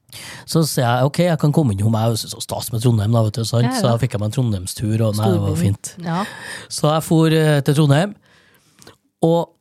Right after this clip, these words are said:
Speaker 1: men så <laughs> går jo ikke det helt etter planen, for plutselig så gikk jeg jo videre.
Speaker 2: <laughs>
Speaker 1: Og da
Speaker 2: Var ikke
Speaker 1: ble jeg
Speaker 2: det
Speaker 1: litt
Speaker 2: du hadde
Speaker 1: sånn der,
Speaker 2: tenkt?
Speaker 1: jeg skulle jo bare spille låta.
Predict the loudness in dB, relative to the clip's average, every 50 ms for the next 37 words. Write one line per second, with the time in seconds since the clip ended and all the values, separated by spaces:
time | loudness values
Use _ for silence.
0 | _ 0 2 2 2 2 0 -4 -4 -4 -6 -4 -4 -4 _ _ -10 -8 -8 -8
1 | -8 -10 -4 0 0 2 2 2 0 0 2 2 2 2 2 0 -2 _ _ -4
2 | -2 -2 0 0 2 2 2 0 0 -4 -4 -4 -4 -2 -2 -2 0 0 2 0
3 | 2 2 2 2 4 4 4 4 4 4 4 2 0 -4 -10 _ _ _ _ _
4 | _ _ _ -8 -6 -6 -6 -8 -12 -14 -16 -18 -20 -20 -16 -10 -8 -6 -2 0
5 | 2 2 4 4 2 2 2 2 2 2 2 2 2 2 2 2 2 2 2 2
6 | 2 2 0 0 2 2 2 4 4 2 2 0 2 2 2 0 0 0 0 2
7 | 4 4 4 4 2 0 -2 -2 -4